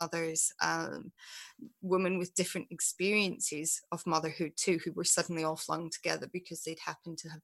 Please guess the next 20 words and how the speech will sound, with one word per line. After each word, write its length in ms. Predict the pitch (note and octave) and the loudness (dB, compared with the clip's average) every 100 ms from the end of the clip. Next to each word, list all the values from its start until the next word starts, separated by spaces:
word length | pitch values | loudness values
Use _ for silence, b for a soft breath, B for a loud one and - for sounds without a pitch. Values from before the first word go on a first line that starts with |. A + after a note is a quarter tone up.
| - | -2
babies, 440 | F3 E3 D#3+ - | 0 0 -4 -4
which 200 | D#3+ - | -2 -2
I 80 | E3+ | -2
think 320 | E3+ D#3+ D#3 | -2 -2 -4
is 140 | D#3+ - | -2 -2
something 440 | E3 D#3+ D#3 D#3 | -2 -4 -10 -6
that 160 | D#3 - B B B B B B | -4 -4 B B B B B B
happens, 800 | - F#3+ F3 - F#3 E3+ E3+ - - - | 4 4 4 0 0 2 2 2 4 6
um, 440 | E3+ E3 E3 D#3+ - | 8 8 4 0 0
when 240 | F3+ E3+ | 2 2
you 220 | E3+ E3+ | 0 0
suddenly 460 | - - F#3 F3+ F#3 | 4 6 6 4 2
find 280 | F#3 F3 F3 | 4 4 2
yourself 420 | F3+ - F3 E3+ | 2 4 4 2
trapped 540 | - F3 E3+ - - | 2 2 2 -2 -4
in 320 | F3 F3+ F3+ F#3+ | 0 0 -2 -8
hellish 460 | - F#3 F3+ F3+ - | -2 0 2 0 -2
antenatal 640 | F3 F3 F3+ F3+ F3 F#3 | 0 -2 -2 -2 -2 0
groups 540 | F3+ F#3 F#3+ - - | 6 6 6 2 4
and 340 | F#3+ F3+ G3+ | 6 10 10